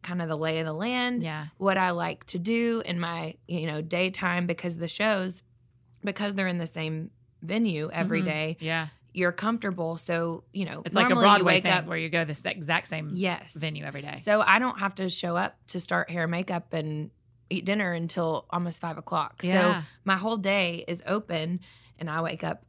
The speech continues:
Speaker 1: way early now as a mom of
Speaker 2: Right.
Speaker 1: three. So,
Speaker 2: <laughs>
Speaker 1: so I'm like, "What am I gonna do?" So
Speaker 2: And in
Speaker 1: what
Speaker 2: May, the girls didn't come.
Speaker 1: They didn't.
Speaker 2: Yeah.
Speaker 1: No, I flew back, um, in between for Mother's Day.
Speaker 2: Yeah.
Speaker 1: And then,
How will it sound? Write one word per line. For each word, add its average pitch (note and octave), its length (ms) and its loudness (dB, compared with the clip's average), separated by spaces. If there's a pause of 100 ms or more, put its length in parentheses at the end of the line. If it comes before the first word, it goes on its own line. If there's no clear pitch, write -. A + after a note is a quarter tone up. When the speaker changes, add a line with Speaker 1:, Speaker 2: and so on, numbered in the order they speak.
Speaker 1:
way F#3+ 240 2
early G3 340 2
now E3+ 260 2
as F3 120 0
a D#3+ 60 0
mom D#3+ 320 2
of G3+ 100 2
Speaker 2:
Right. G3+ 120 10
Speaker 1:
three. F3+ 240 6
So, F#3+ 320 4 (280)
Speaker 2:
<laughs> - 400 0
Speaker 1:
so G#3 80 6
I'm G#3+ 140 8
like, G3+ 180 0
"What D#3+ 160 0
am C4 120 -2
I A#3+ 60 0
gonna F3 200 -6
do?" E3+ 400 -2
So - 80 2
Speaker 2:
And A#3 140 10
in A3+ 80 6
Speaker 1:
what G3 80 6
Speaker 2:
May, A#3 180 8
the G3+ 80 4
girls F#3+ 280 4
didn't F#3+ 160 -4
come. F3 280 0
Speaker 1:
They F#3+ 140 4
didn't. E3 500 -2
Speaker 2:
Yeah. D#3+ 140 0
Speaker 1:
No, F3+ 200 2
I F3 200 2
flew A3 240 0
back, - 480 0 (180)
um, E3 400 -2 (140)
in F#3 100 0
between E3 680 -4
for F3 180 -2
Mother's D#3+ 360 -2
Day. D#3 380 -2
Speaker 2:
Yeah. C#3+ 200 -12 (320)
Speaker 1:
And F3+ 220 2
then, E3 360 -2